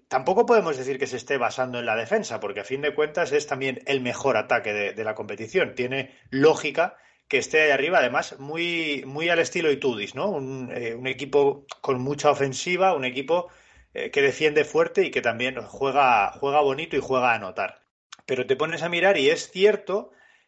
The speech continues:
que los equipos que más sensación te dan de poder llegar a algo, de poder ser competitivos en esta Euroliga,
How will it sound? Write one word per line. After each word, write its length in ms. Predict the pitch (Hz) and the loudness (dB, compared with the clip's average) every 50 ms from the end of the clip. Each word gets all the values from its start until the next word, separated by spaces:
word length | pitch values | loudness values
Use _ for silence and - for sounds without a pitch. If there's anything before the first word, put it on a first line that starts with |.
| _ _ | _ _
que 160 | _ 151 135 123 | _ -4 -2 -2
los 260 | 127 127 - - - | -2 -4 -4 -6 -8
equipos 720 | 127 120 - - 180 190 - _ _ 190 185 185 - - | -8 -10 -8 -8 -8 -8 -8 _ _ -2 -2 -2 -4 -8
que 220 | - - 185 180 175 | -6 -6 -6 -6 -4
más 320 | 170 175 180 190 185 - | -4 0 0 0 0 -2
sensación 960 | - - - - 170 170 165 156 - - 160 151 - - 196 196 185 180 - - | -6 -8 -10 -8 -8 -8 -8 -8 -2 -2 -2 -2 -2 2 2 2 2 2 -4 -2
te 160 | - 160 165 | -2 0 2
dan 300 | 196 202 - 113 110 98 | 2 2 2 0 -2 -6
de 100 | 104 98 | -6 -6
poder 400 | - 104 101 107 123 147 156 143 | -4 -6 -6 -2 -2 -2 -2 0
llegar 360 | 151 156 156 151 160 160 156 | -2 -2 0 2 2 2 4
a 140 | 156 160 175 | 4 4 4
algo, 320 | 196 185 160 131 117 113 | 2 0 0 -2 -2 -2
de 120 | 107 110 104 | -2 -4 -6
poder 420 | - 113 110 117 135 143 147 147 | -4 -6 -4 -2 0 0 0 -2
ser 240 | - - 160 147 139 | -2 -4 -4 -4 -2
competitivos 600 | - 156 147 156 147 135 135 151 160 156 143 156 | -4 -4 -4 -4 -6 -6 -8 -6 -6 -6 -6 -4
en 100 | 156 156 | -6 -8
esta 160 | 135 - 165 | -4 -2 0
Euroliga, 460 | 160 151 156 151 165 165 175 190 185 | 2 2 2 2 2 0 0 0 -2